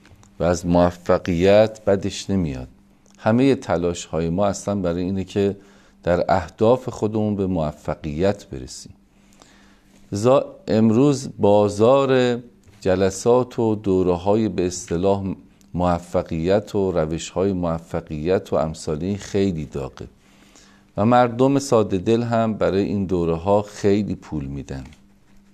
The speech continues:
بیایید امروز یک گوشه‌ای از نگاه مولا امیرالمؤمنین علیه السلام به فرایند موفقیت یک انسان رو ب-، با هم بررسی کنیم.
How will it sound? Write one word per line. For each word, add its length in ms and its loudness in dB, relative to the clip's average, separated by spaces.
بیایید 240 4
امروز 400 2
یک 160 0
گوشه‌ای 520 -2
از 300 -2
نگاه 560 0
مولا 460 0
امیرالمؤمنین 1000 -4
علیه 200 -2
السلام 520 -4
به 160 -4
فرایند 1040 -2
موفقیت 1080 -4
یک 200 -8
انسان 500 -6
رو 320 -4
ب-، 120 -2
با 80 -4
هم 220 -2
بررسی 500 -6
کنیم. 260 -18